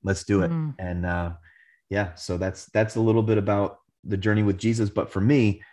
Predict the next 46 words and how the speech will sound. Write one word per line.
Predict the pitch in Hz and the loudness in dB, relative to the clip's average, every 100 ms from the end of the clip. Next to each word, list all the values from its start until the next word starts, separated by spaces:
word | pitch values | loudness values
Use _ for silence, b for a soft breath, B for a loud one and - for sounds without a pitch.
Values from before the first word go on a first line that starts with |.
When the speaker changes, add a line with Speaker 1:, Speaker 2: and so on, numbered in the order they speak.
| B B | B B
Speaker 1:
you | - | 0
know, | - | 2
above | 120 131 131 | 4 4 6
all | 104 98 | 6 6
else, | 113 98 - - | 4 2 -4 -8
um, | 90 92 90 87 80 _ _ - | -2 0 2 0 -4 _ _ -2
it's | 117 104 | 0 2
wanting | 98 104 113 117 | 0 2 2 0
to | 104 101 | 0 0
know | 98 104 | 0 0
God | 92 92 107 92 | 0 0 0 0
more. | 92 82 113 - _ | -4 -6 -8 -14 _
You | - | -4
Speaker 2:
Mm-hmm. | 95 | -2
Speaker 1:
know, | 95 101 | 0 0
it's | - 92 - | -2 -4 -2
not | 101 104 113 - 104 | 2 4 4 2 0
like | 101 95 90 | 0 0 0
building | 101 101 101 98 | 2 4 4 2
a | |
big | 82 101 104 | 2 2 4
organization | 101 98 92 90 92 95 - 101 98 98 | 4 2 0 -2 0 0 0 0 0 0
or | 90 92 | 0 -2
writing | 92 98 101 92 | -2 -2 -2 -4
a | |
book | 85 95 98 98 | -6 -2 -2 -2
or | 92 | 0
anything | 110 92 87 | 0 0 -2
like | 85 82 | -4 -2
that. | 92 90 87 b b b b | -2 0 -2 b b b b
For | - | 2
me, | 104 110 107 101 - | 4 6 6 4 2
the | 95 | -4
thing | 90 113 113 | 0 2 4
that | 101 - _ _ | 2 0 _ _
thrills | - - 98 107 113 107 95 95 | -20 -6 0 4 6 6 4 -2
me | 85 85 80 _ _ _ _ | -4 -6 -10 _ _ _ _
is | - 98 - | -4 -4 0
to | 101 | 0
walk | 95 98 95 | 2 0 -4
with | 87 | -6
God, | 90 90 - _ | -6 -8 -12 _
to | 98 | -2
know | 92 95 92 | 0 2 0
Speaker 2:
Mm. | |
Speaker 1:
him. | 80 85 | -2 -4